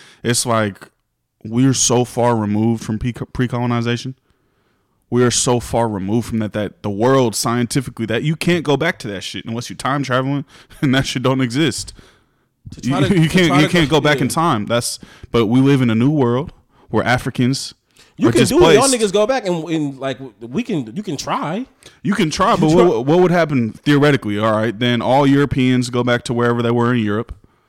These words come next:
Speaker 1: All, uh,
Speaker 2: But that's,
Speaker 1: <laughs>
Speaker 2: that don't,
Speaker 1: but
Speaker 2: that
Speaker 1: look at the damage that has already been done on the continent.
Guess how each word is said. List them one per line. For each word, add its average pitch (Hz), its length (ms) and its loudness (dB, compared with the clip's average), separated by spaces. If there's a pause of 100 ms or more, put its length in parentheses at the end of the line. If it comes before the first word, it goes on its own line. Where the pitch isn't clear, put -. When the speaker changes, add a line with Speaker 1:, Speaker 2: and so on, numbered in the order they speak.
(1900)
Speaker 1:
All, 127 580 4
uh, 117 400 -4
Speaker 2:
But - 120 -6
that's, 147 180 -2
Speaker 1:
<laughs> 113 160 -6
Speaker 2:
that 160 140 -6
don't, 165 100 -2
Speaker 1:
but 143 80 4
Speaker 2:
that 139 60 2
Speaker 1:
look 165 120 2
at 170 120 4
the 147 120 0
damage 165 320 2
that 147 120 2
has 147 120 -2
already 147 180 2
been 147 120 0
done 147 140 2
on 147 80 2
the 143 60 -2
continent. 123 500 -6